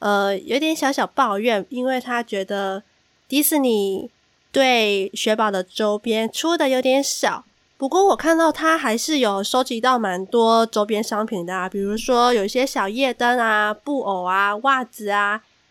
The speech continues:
还有一些，呃，拼图啊等等等。我还记得以前我还陪我朋友去买过抱枕，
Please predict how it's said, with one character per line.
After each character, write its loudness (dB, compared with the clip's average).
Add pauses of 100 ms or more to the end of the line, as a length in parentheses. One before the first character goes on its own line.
还 0
有 6
一 4
些， 2 (460)
呃， 0
拼 -2
图 -4
啊 2
等 -4
等 -2
等。 -2 (400)
我 2
还 4
记 4
得 4
以 -2
前 0
我 0
还 -2 (160)
陪 0
我 4
朋 -4
友 4
去 -2
买 -2
过 2
抱 2 (100)
枕， -8